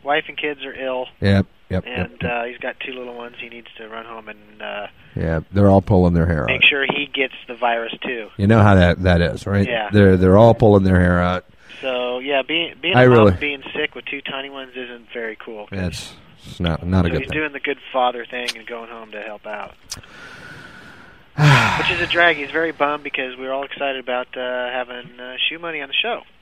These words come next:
Speaker 2: Yeah, yeah. I,
Speaker 1: He has
Speaker 2: I've
Speaker 1: to miss out.
Speaker 2: I've got, I've got questions that have already been coming my way, you know. So, uh, uh, immediately when they, they heard I was gonna be on, you know, joining, uh,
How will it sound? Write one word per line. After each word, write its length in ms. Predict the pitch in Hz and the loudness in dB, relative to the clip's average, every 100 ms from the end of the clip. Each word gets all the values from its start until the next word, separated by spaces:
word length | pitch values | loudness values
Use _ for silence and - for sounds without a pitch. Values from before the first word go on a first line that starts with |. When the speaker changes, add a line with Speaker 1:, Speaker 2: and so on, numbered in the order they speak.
| _ _ _ _ | _ _ _ _
Speaker 2:
Yeah, 500 | - 82 87 - - - _ _ _ | -12 -4 0 0 -2 -8 _ _ _
yeah. 360 | - 123 104 65 - | 2 2 2 -2 -8
I, 160 | - 98 | -2 0
Speaker 1:
He 60 | |
has 140 | 95 101 | 2 2
Speaker 2:
I've 60 | 95 | 0
Speaker 1:
to 100 | - | -6
miss 200 | 135 - | -14 -8
out. 220 | 131 123 _ _ _ - - - | -6 -6 _ _ _ -20 -20 -6
Speaker 2:
I've 140 | 104 95 | -2 4
got, 240 | 117 98 | 4 4
I've 140 | 110 92 | 2 2
got 180 | 107 | 2
questions 480 | - 139 165 - 175 | 2 4 4 6 8
that 80 | 139 | 8
have 100 | 104 | 8
already 200 | 104 120 | 8 8
been 160 | 120 113 | 8 6
coming 240 | 120 110 | 4 4
my 160 | 104 98 | 6 6
way, 320 | 95 92 101 101 - | 6 6 2 0 -2
you 140 | 95 | 0
know. 220 | 90 98 101 | 2 0 -4
So, 400 | - 92 90 90 | -2 2 2 2
uh, 220 | 87 90 - _ _ _ - - - _ _ _ - | 0 -2 -6 _ _ _ -20 -20 -20 _ _ _ -4
uh, 200 | 90 69 | -2 0
immediately 480 | 87 101 104 104 104 | 2 4 6 6 8
when 120 | 101 | 8
they, 160 | 95 95 | 6 4
they 200 | 92 95 | 2 2
heard 200 | 95 98 | 2 2
I 60 | 95 | 2
was 140 | 92 | 0
gonna 160 | 95 90 | 0 0
be 180 | 95 | 2
on, 280 | 90 92 92 82 | 4 2 0 -2
you 140 | 104 92 | 0 4
know, 140 | 90 | 4
joining, 440 | 87 98 92 87 85 - - - _ - | 4 4 4 4 0 -6 -20 -20 _ -2
uh, 360 | 98 95 90 | 0 2 0